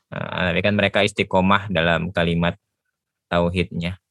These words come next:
Terima kasih, Ustaz, dari dua puluh empat lima. Ada dua pertanyaan lagi, eh, satu pertanyaan lagi, tapi ditampung aja untuk pekan depan karena masih ada sambungan kan, Ustaz, ya, ke Abi Maliknya.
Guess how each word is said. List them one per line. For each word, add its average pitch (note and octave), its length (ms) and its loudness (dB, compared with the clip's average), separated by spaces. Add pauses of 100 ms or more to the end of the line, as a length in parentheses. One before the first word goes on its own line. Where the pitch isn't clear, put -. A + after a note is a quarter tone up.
(320)
Terima A2 200 0
kasih, B2+ 200 2
Ustaz, B2+ 160 4
dari A#2 160 6
dua A2 160 6
puluh A2+ 240 6
empat A2+ 160 4
lima. A#2+ 440 6
Ada G#2+ 200 2
dua G#2+ 320 2
pertanyaan G#2+ 840 0
lagi, G#2+ 640 2
eh, A#2+ 120 0
satu A2 240 -4
pertanyaan G#2 400 2
lagi, G2+ 240 0
tapi A2 400 2 (520)
ditampung G#2+ 440 2
aja G#2+ 160 6
untuk G2+ 160 -2
pekan G2+ 240 0
depan A2+ 320 2
karena A2+ 240 2
masih A2+ 360 2
ada G#2 280 2 (240)
sambungan A#2+ 480 4
kan, D#3 160 4
Ustaz, E3 120 2
ya, C#3 160 6
ke A2+ 120 2
Abi A2+ 240 4
Maliknya. A2+ 920 2